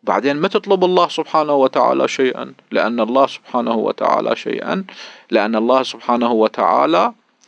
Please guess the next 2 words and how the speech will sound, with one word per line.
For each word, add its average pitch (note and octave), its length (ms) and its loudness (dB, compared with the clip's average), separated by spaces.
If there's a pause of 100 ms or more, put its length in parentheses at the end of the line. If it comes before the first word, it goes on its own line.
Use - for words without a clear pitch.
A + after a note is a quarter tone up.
(920)
اشترط - 1000 -2 (760)
أعمالا، B2+ 920 0